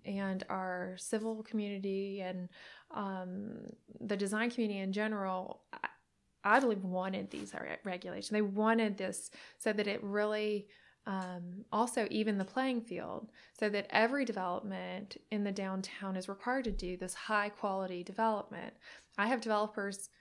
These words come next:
call me from out of town and they learn about some of the aspects of form-based code and they get excited because they know,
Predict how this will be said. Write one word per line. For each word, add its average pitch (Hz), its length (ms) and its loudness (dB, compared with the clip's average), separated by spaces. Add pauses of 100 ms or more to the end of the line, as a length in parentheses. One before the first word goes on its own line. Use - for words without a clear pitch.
(400)
call 226 240 4
me 214 140 4
from 202 180 -2
out 196 220 2
of 196 60 -4
town 208 600 -4
and 202 120 -2
they 196 100 0
learn 208 300 2
about 220 260 2
some 202 220 -2
of 196 60 -2
the 190 60 0
aspects 208 440 -2
of 220 60 -8
form-based 226 420 0
code 233 160 0
and 208 120 -2
they 190 120 0
get 202 180 -4
excited - 720 -6 (580)
because 208 300 -2
they 196 180 2
know, 196 540 2